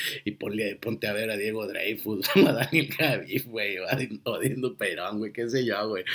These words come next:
O sea, que también son máquinas, güey, <laughs> que, porque para ser un ser humano también tendrías que ser un, realmente un ser bastante, bastante espiritual, un ser bastante consciente que ya se haya liberado de todo eso. Y se nota la espiritualidad de la persona, ¿me explico?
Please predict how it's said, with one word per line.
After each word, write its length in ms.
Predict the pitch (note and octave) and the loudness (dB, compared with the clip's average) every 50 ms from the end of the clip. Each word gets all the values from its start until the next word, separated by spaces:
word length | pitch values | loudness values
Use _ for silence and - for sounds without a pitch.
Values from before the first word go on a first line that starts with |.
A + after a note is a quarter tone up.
| - - - - | -2 -2 -2 0
O 60 | A2 A#2 | 2 6
sea, 340 | D3 C#3 C3+ C#3 - - _ _ _ - | 6 6 6 4 0 -10 _ _ _ 2
que 200 | - E3 C#3+ C3+ | 4 4 4 4
también 440 | C3+ C3 G#2+ - B2 - - - - | 2 -2 -4 -4 -2 -4 -4 -2 -2
son 220 | - A2 A#2 A#2+ | -2 -2 0 2
máquinas, 600 | B2+ C#3+ E3+ E3+ - - C#3+ A#2+ G2+ F2+ E2+ - | 4 4 4 4 4 4 2 4 2 0 -2 -4
güey, 140 | F#2 F2+ - | -2 2 4
<laughs> 100 | - - | 4 6
que, 100 | - D3 | 6 6
porque 500 | C#3+ - A2 C3 B2+ G#2+ - - A2+ F#2+ - - - - - - - - | 6 4 4 4 4 4 6 4 2 2 2 -4 -12 -12 -16 -12 -4 0
para 240 | B2 A#2+ G#2+ - - | 0 2 2 2 2
ser 200 | - C3 C3+ D#3+ | 4 6 8 8
un 120 | E3+ D#3+ | 8 8
ser 220 | C#3 D3+ C3+ C#3 | 8 6 8 8
humano 460 | D3+ D#3+ D#3+ D3+ C#3 A#2+ G#2+ A2+ A#2+ - | 8 8 8 6 4 4 2 2 0 0
también 440 | - A2+ G#2+ G2+ G2+ G#2 G#2 G2+ | 0 -2 0 2 2 2 2 2
tendrías 600 | - A#2+ A2+ G2+ G#2 G2+ G#2+ G#2 G2 G#2 G#2 - - | 2 2 2 2 2 2 2 2 2 2 0 -2 -2
que 160 | - G2+ F#2+ | 0 0 0
ser 260 | - - F#2+ F2 F2+ | 0 0 -2 -2 -2
un, 200 | G2+ G2 - - | -2 -4 -4 -4
realmente 580 | - - G2+ G2+ G#2 G#2 G#2 F#2+ F2+ F#2 - A2 | -4 -2 0 0 2 2 2 0 -2 -4 -2 -2
un 100 | G#2 G2+ | -2 -2
ser 300 | - - G#2 F#2+ F#2 - - | 0 -2 -2 -2 -2 -6 -8
bastante, 580 | - G#2 - - - - D3+ D#3+ D#3+ C#3+ C#3 G#2+ | -6 -6 -4 -4 -2 0 0 2 2 0 0 -2
bastante 520 | F#2+ F2 - - - A2 A2+ A2 - - | -4 -2 -4 -4 -2 -2 -4 -4 -4 -4
espiritual, 640 | F#2 - - F2+ E2 F2 F2 - - G#2+ G2+ G#2+ A#2+ A#2 | -6 -4 -4 -4 -4 -4 -4 -4 -2 0 0 2 2 2
un 100 | A2 G#2 | 0 0
ser 240 | - A2+ G2 G2+ | 0 -2 -2 -2
bastante 560 | - - F#2+ - - - B2 C3 C#3 C3+ A2+ - | -2 -6 -6 -6 -4 -2 -2 0 0 0 0 -2
consciente 680 | F#2+ F2 F#2 - - F#2 E2 E2+ E2+ - - C3+ C#3 C#3 - - - - - - - - _ | -2 -6 -4 -4 -4 -4 -4 -4 -6 -4 -2 -2 -2 -2 -6 -6 -6 -6 -4 -6 -6 -8 _
que 160 | - A#2+ G#2+ | 0 0 2
ya 160 | G2 G#2+ G#2 G2+ | 4 2 2 2
se 140 | - - | 2 2
haya 160 | G2 G2 G2 F#2+ | 2 2 2 2
liberado 400 | F2+ F2+ F2 E2 E2+ E2+ E2 G2 | 2 0 0 -2 -2 -4 -4 -6
de 60 | F#2+ | -6
todo 320 | - G#2 G2+ A2+ B2+ C3+ | -2 0 2 4 4 4
eso. 200 | C3+ C3 - - | 4 4 4 4
Y 100 | G#2+ C3 | 4 4
se 160 | C3+ - D3 | 6 8 8
nota 300 | C#3+ D#3+ F3 F3 F3 F#3+ | 8 8 6 6 4 4
la 100 | G3 G3 | 4 4
espiritualidad 760 | D3 C#3+ - C3 A2+ G#2 G2+ - G#2+ F#2 F#2+ G2 A2+ B2+ F3 - | 4 4 4 2 4 4 2 2 0 0 0 0 0 2 2 2
de 80 | G#2+ | 2
la 180 | G2 E2 D2 - | 0 -2 -4 -4
persona, 440 | - E2+ E2+ - D#3+ D3 D3 A2+ - | -4 -4 -2 0 2 2 2 2 0
¿me 80 | - | -2
explico? 520 | - - - - - - - - C#3 D3 | -6 -10 -8 -6 -6 -6 0 2 0 0